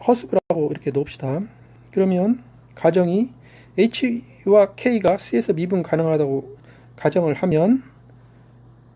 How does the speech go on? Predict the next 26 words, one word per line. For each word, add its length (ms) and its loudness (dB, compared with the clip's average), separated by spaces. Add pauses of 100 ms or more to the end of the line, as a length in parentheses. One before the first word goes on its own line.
(160)
우리는 340 0
이제 260 2 (340)
이 140 -2
덧셈도 960 2 (120)
미분 260 2
가능하다는 520 0
걸 200 0
보여야 300 0
되는데, 640 -2
H 360 -6
더하기 240 -2
K도 240 -6
C에서 260 -8
미분 220 -4
가능하다는 440 -4
걸 120 -6
보-, 180 -10 (200)
보여야 200 -2
되는데, 400 -4 (800)
자, 180 4 (220)
이 80 -4
계산을 340 4 (100)
한번 240 -2
봅시다. 460 -4 (560)
자, 160 -2 (400)
H, 760 2